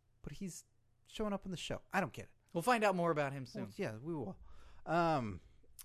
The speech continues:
Speaker 1: so go to youtube dot com slash curtain jerks podcast. Watch our wrestling pronunciation manuals. And, uh, a couple weeks here, we'll have, uh, of course, our Royal Rumble predictions. You won't wanna miss out on that. And, uh, al-, always tweet us your jerk tweets. And, um,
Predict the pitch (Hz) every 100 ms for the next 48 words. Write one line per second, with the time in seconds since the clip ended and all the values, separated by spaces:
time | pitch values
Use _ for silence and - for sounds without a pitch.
0 | - - 214 220 262 220 233 233 190 -
1 | 202 196 185 202 175 - 285 202 180 -
2 | - 180 185 180 - 151 185 185 165 143
3 | - 170 170 170 - 180 - 175 175 180
4 | 170 - - - 151 151 151 156 147 139
5 | 151 151 175 - 175 139 120 135 135 123
6 | 117 107 104 - 123 - 101 98 123 120
7 | 107 156 147 147 156 151 202 165 110 110
8 | 95 113 107 117 - 107 104 120 175 -
9 | - - _ 120 127 107 120 110 104 95
10 | - 120 110 123 - 123 123 117 - 185
11 | - 135 - 202 - 214 202 - - -
12 | 160 156 151 156 143 104